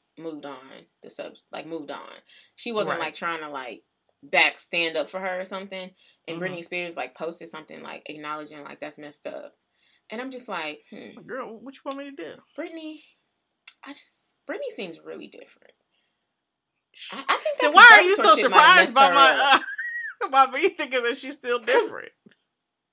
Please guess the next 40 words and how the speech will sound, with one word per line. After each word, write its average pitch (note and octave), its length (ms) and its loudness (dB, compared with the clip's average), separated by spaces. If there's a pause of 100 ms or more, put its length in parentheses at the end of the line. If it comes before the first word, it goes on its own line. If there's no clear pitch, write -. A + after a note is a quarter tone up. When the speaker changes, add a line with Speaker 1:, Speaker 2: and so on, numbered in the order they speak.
(140)
Speaker 1:
Because F#4+ 220 -4
I'm A#4+ 200 6
wondering F#4 360 2
if D4 140 0
it's E4 140 -4
like, C4 220 4
is E4+ 100 0
she D#4 200 -2
really F4+ 320 -2
different, E4+ 420 -4
or A3 200 0
is G#3 260 -2
she A#3 180 -10
just G#3+ 160 -4
Speaker 2:
So B3+ 80 8
you A3 180 4
Speaker 1:
like - 20 -2
Speaker 2:
haven't C#4 320 8
seen B3+ 220 -6
any F3+ 220 -4
videos? A#2 560 -8
Like, C3 300 -8 (260)
I'll A3 300 4
send B3 220 2
Speaker 1:
I C4+ 40 6
Speaker 2:
you C4+ 120 0
one A#3 220 6
Speaker 1:
haven't. - 20 -8
Speaker 2:
later. E3+ 360 -10 (540)
Speaker 1:
Oh, F#3 220 4
okay. D3 320 -4
'Cause E3 160 -6
Speaker 2:
Because - 0 -
Speaker 1:
maybe G3+ 220 -4
that's F3+ 180 -4
what E3+ 140 -12
it - 20 -10
is. E3+ 120 -14
It's A#3 140 -12
like, G3+ 400 0